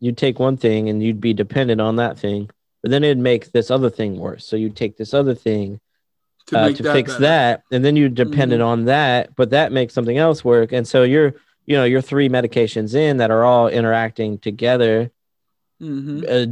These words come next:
Speaker 1: destroying
Speaker 2: It's
Speaker 1: your body, honestly. But it's, it's, and then he, he stopped taking all of his medications and he started doing, um, all natural stuff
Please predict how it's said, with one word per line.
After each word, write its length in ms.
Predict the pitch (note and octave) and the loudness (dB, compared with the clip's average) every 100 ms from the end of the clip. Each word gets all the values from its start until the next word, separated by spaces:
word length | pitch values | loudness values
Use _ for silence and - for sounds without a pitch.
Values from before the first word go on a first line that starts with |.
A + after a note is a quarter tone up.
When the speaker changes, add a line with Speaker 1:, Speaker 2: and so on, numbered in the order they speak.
| A2+ | -2
Speaker 1:
destroying 580 | B2 - C#3 G3 G3+ A#2+ | -4 0 2 4 4 4
Speaker 2:
It's 40 | |
Speaker 1:
your 120 | A#2 | 2
body, 540 | G#2 A2+ C#3 G#2+ G2+ G#2 | 4 2 2 2 2 2
honestly. 500 | A#2+ C3+ A2 A#2 A2+ | 0 -2 0 0 2
But 200 | B2+ B2 | 2 2
it's, 260 | A#2 - - | 2 -2 -8
it's, 260 | B2 A2+ - _ _ _ _ _ _ _ _ _ - | -6 -6 -10 _ _ _ _ _ _ _ _ _ -2
and 120 | C3+ | 2
then 360 | D#3 D3+ C#3 B2+ _ _ _ | 2 2 0 -6 _ _ _
he, 200 | D3 D3 | 2 2
he 280 | - C3 A2+ _ _ _ _ _ | 0 -2 -2 _ _ _ _ _
stopped 460 | - - C#3 C#3 - | -20 -4 -2 -2 -2
taking 340 | D3 C3+ C3 | -2 -2 -2
all 180 | A#2 A#2 | 0 0
of 80 | A#2+ | 0
his 140 | B2+ | -2
medications 800 | A#2+ B2+ A#2+ C3 B2 - B2+ B2 | -2 -2 0 0 0 -2 -6 -6
and 100 | A2 | -6
he 60 | A2 | -4
started 480 | - A#2 A2+ G#2+ - | -2 2 2 0 -2
doing, 580 | A#2+ A#2 A2+ A2+ A2 A2 _ _ _ _ _ | -2 0 0 -2 -4 -10 _ _ _ _ _
um, 460 | G#2 G2+ F#2+ F2+ G2+ _ _ _ _ _ _ - | -4 -2 -4 -6 -12 _ _ _ _ _ _ 0
all 200 | C3 C#3 | 2 2
natural 380 | C3 B2+ - A#2+ | 0 -2 -2 -4
stuff 400 | - A#2 A#2 | 0 0 0